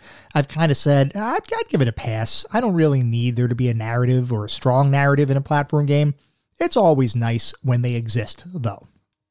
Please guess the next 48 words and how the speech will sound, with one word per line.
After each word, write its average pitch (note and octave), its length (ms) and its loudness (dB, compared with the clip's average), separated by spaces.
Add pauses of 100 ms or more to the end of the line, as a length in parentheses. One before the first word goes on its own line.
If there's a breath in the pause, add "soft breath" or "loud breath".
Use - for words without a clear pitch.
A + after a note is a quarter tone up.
(320)
So C#3 160 2
John G#3 280 2
Carmack D3 500 4
went C#3 220 2
to C3+ 80 2
Hall B2 340 2
and A2+ 140 -2
said, A#2+ 280 -2 (360 loud breath)
"We F3 160 6
are F#3 40 4
not D#3 200 0
gonna C3 160 2
focus C3 280 0
on B2 120 2
the A2 40 -2
story. G2+ 540 -4
We C3 80 2
are B2+ 60 2
gonna A#2+ 160 0
focus D#3+ 320 0
on D#3 80 2
the D3+ 80 -2
gameplay. B2+ 500 2
We're A#2+ 140 -2
going B2 180 0
to A#2 60 -4
focus C3+ 580 0
on B2+ 200 2
the A#2+ 100 2
experience G3+ 600 0
of C#3 140 -2
playing, C#3 500 2
not C3 520 -4
the C#3 160 2
narrative B2 400 0
structure A2+ 360 -4
for A#2+ 220 0
the A#2 80 -2
game." G2 340 -4 (380 loud breath)
And E3 140 2
as G3 180 4
you F#3 60 2
would E3+ 100 4
imagine, B2+ 480 2
Hall C3 460 2
was B2 220 0
pretty B2 440 -2
disappointed. B2 800 0